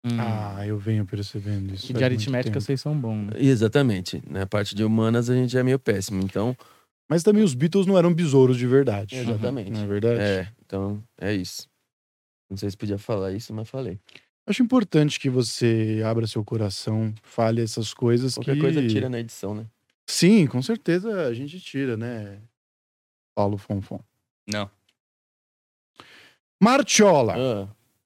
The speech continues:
Speaker 2: se o Quatro Amigos fosse uma banda,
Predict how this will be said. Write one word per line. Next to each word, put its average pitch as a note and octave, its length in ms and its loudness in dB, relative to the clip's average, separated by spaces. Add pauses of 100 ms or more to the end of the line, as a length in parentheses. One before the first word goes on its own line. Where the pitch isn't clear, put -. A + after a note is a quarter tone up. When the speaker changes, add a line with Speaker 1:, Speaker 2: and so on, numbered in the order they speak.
Speaker 2:
se - 120 0
o F#3+ 60 4
Quatro A#3+ 360 4
Amigos G#3 840 8 (800)
fosse G3+ 380 8
uma G#3 220 6
banda, C#3 600 4